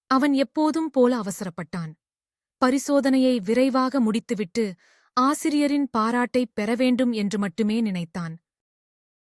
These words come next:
பரிசோதனை தொடங்கியது. ஆசிரியர் ஒவ்வொரு படியையும் விளக்கினார். மாணவர்கள் கவனமாக செயல்பட்டனர்.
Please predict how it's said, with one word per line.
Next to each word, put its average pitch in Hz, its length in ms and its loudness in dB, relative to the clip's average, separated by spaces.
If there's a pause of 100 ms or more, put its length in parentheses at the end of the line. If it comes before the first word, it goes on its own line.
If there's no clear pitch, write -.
(680)
பரிசோதனை 240 680 0
தொடங்கியது. 175 560 -6 (360)
ஆசிரியர் 202 540 -2
ஒவ்வொரு 202 440 -2
படியையும் 185 440 -6
விளக்கினார். 180 580 -6 (640)
மாணவர்கள் 233 720 2
கவனமாக 202 840 -2
செயல்பட்டனர். 170 640 -6